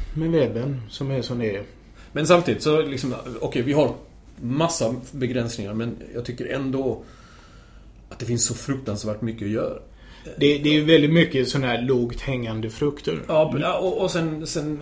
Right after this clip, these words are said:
Speaker 2: går det ihop rätt mycket med just det här att vi, vi har aldrig tänkt så i vår bransch.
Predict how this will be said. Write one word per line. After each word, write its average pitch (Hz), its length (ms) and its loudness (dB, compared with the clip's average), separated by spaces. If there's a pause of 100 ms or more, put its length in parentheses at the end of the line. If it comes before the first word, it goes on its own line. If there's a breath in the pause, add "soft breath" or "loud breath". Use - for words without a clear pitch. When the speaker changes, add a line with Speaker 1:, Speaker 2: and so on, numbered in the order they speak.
(160)
Speaker 2:
går 185 160 6
det 185 60 8
ihop 170 220 2
rätt 156 120 -4
mycket 156 260 -2
med 135 120 -4
just 139 160 -4
det 139 60 -2
här 131 100 0
att 113 120 -4
vi, 120 120 -2
vi 123 180 -2
har 120 140 0
aldrig 117 360 -4
tänkt 110 320 -10
så - 260 -6 (200)
i 117 140 -8
vår 104 220 -8
bransch. - 420 -14